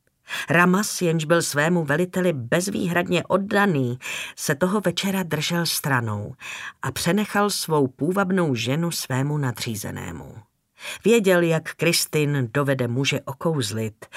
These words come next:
Především ale věděl, s jakou lhostejností, hraničící až s urážkou, se ke svým obdivovatelům chová. Třeba že znal šéfovu krutou chtivost.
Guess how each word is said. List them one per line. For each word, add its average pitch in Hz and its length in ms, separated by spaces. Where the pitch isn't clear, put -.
Především 143 920
ale 131 200
věděl, 139 460
s - 280
jakou 143 400
lhostejností, 117 1400
hraničící 135 880
až - 200
s - 160
urážkou, 120 640
se - 220
ke 139 140
svým 135 480
obdivovatelům 131 1080
chová. 104 580
Třeba 214 300
že 196 180
znal 147 500
šéfovu 139 540
krutou 131 640
chtivost. - 920